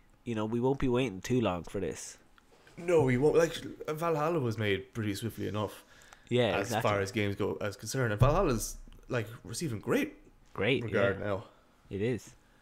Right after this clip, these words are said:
Speaker 2: I
Speaker 1: Uh,
Speaker 2: do, however, have my reservations about the Indiana Jones game.
Speaker 1: That's fair enough.
Speaker 2: Not
Speaker 1: Wh-,
Speaker 2: necessarily
Speaker 1: whatever.
Speaker 2: because of what you could do with it.
Speaker 1: Okay.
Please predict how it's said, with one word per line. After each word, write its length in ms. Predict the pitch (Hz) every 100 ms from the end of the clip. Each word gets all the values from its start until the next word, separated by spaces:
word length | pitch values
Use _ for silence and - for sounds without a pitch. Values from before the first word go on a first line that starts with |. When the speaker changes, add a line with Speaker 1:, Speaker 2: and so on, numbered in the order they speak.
| - - - - - - - - _ _ _ - - - - _
Speaker 2:
I 260 | 120 135 160
Speaker 1:
Uh, 100 | 143
Speaker 2:
do, 480 | 131 151 208 220 220
however, 760 | 170 151 156 123 107 104 113 113 -
have 560 | 120 123 120 123 104
my 440 | 104 107 104 104 101
reservations 840 | 98 110 135 117 107 104 110 104
about 460 | - 104 101 98 92 - _ _
the 180 | 117 113
Indiana 380 | 107 101 98 98
Jones 260 | 117 110 104
game. 160 | - - - - _ _ _ _ - _ _ _ _ _ _ _ _ _ _ _ _
Speaker 1:
That's 180 | 180 190
fair 180 | 98 85
enough. 380 | 87 131 - - - - _ _ _ _ _ _ _ _ _ _ _ _ _ 143
Speaker 2:
Not 240 | 170 -
Speaker 1:
Wh-, 40 | 208
Speaker 2:
necessarily 440 | 196 131 131 170 160
Speaker 1:
whatever. 40 | 151
Speaker 2:
because 240 | 143 135
of 80 | 123
what 280 | 120 117 -
you 60 |
could 200 | 123 110
do 140 | 120 113
with 180 | 98 -
it. 60 | - - - _ - -
Speaker 1:
Okay. 360 | 113 95 90